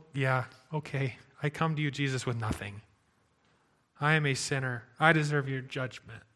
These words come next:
I'm a dog. Will you save me? Will you cleanse me?" Jesus Christ promises to save, cleanse, forgive, make you a new person, and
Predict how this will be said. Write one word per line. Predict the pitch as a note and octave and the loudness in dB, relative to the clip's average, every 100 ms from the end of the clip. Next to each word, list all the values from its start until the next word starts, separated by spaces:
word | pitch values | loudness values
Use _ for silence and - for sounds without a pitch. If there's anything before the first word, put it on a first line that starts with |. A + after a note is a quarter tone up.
| _ _ - | _ _ -6
I'm | G3 F#3 | -4 -2
a | - | -6
dog. | - - F3 F#3 - - _ _ _ _ _ _ _ _ _ _ _ _ _ _ _ _ _ _ _ _ _ _ _ | -12 -12 -10 -12 -14 -20 _ _ _ _ _ _ _ _ _ _ _ _ _ _ _ _ _ _ _ _ _ _ _
Will | C#3 | -10
you | C#3 D3 | -6 -6
save | - - - C3+ - | -6 -8 -8 -12 -12
me? | - G#2+ - _ _ - | -20 -20 -20 _ _ -6
Will | C#3+ | -2
you | D3 | -2
cleanse | D3 C3 D#3 D#3+ D#3 - - | -2 -4 -2 -2 -4 -8 -12
me?" | A#2+ B2 _ _ _ _ _ _ _ _ _ _ _ | -20 -20 _ _ _ _ _ _ _ _ _ _ _
Jesus | - E3 D#3 - | -2 0 0 -4
Christ | - D#3 D3+ - | -2 2 2 -2
promises | - C#3+ D3 D#3+ - C3+ | -4 0 2 0 -2 -6
to | B2 | -2
save, | - D3+ D3+ D3 - | -2 2 2 0 -4
cleanse, | - D#3+ D#3 - | -2 0 0 -2
forgive, | D3 C#3+ D3+ D3+ C#3+ | -6 0 2 2 2
make | D3 C#3+ | -4 -4
you | C3+ | -6
a | |
new | C3 C#3+ | -4 -4
person, | D3+ - C#3 - B2 C3+ _ _ _ _ _ _ _ | -4 -4 -6 -6 -12 -16 _ _ _ _ _ _ _
and | A#2 | -16